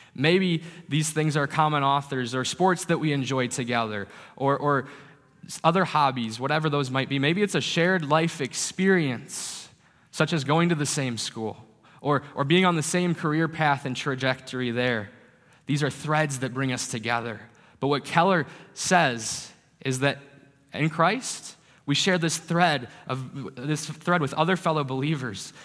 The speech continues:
that unites us with Christ and other fellow believers. But he says that this thread isn't just an ordinary thread. This is more like a steel cable.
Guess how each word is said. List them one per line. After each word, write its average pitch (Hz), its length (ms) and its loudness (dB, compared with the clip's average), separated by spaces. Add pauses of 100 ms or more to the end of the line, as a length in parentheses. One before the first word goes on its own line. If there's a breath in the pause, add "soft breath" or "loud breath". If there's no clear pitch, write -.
that 143 80 0
unites 156 500 2
us 151 160 0
with 175 300 0
Christ 151 560 -2 (320 loud breath)
and 147 380 -2 (100)
other 120 320 -4 (240 loud breath)
fellow 135 420 -2
believers. 131 440 0
But 135 100 -2
he 131 80 2
says 180 240 2
that 170 140 0
this 170 160 0
thread 180 280 2
isn't 160 280 0
just 165 260 -2
an 156 80 2
ordinary 160 460 2
thread. 175 340 2
This 175 180 -2
is 160 120 0
more 180 180 4
like 170 160 4
a 165 80 2
steel 190 460 2 (260 loud breath)
cable. 165 560 0